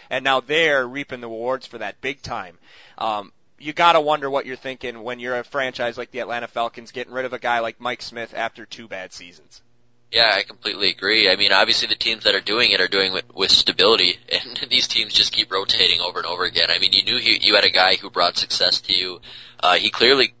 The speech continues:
Speaker 2: um, from what I heard, got along with the owner really well, and he was really sad to have to let him go. It's like,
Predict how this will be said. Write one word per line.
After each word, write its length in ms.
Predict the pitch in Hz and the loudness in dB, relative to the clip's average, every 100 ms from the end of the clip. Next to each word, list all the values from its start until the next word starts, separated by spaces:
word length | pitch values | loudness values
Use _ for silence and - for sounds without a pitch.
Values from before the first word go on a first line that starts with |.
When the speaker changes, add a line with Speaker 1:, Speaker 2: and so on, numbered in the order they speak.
| - | 0
Speaker 2:
um, 240 | 101 92 87 | 2 2 0
from 160 | 104 | -6
what 140 | 98 95 | 0 4
I 120 | 110 | 4
heard, 180 | 110 95 | 2 -4
got 140 | 92 | -4
along 240 | 90 95 92 | -2 -4 -6
with 80 | 90 | -6
the 100 | 95 | -6
owner 220 | 101 85 | -6 -6
really 220 | 101 117 | -2 0
well, 260 | 92 87 87 | 2 2 2
and 80 | |
he 60 | 87 | -2
was 200 | 85 - | -6 -4
really 200 | 107 107 | -2 0
sad 300 | - 95 101 | 4 4 4
to 40 | 85 | 4
have 160 | 87 | 2
to 80 | - | 0
let 180 | 82 85 | 2 0
him 60 | 82 | 2
go. 400 | 80 95 87 76 | 2 2 2 -2
It's 160 | 80 107 | -2 0
like, 140 | 101 | -2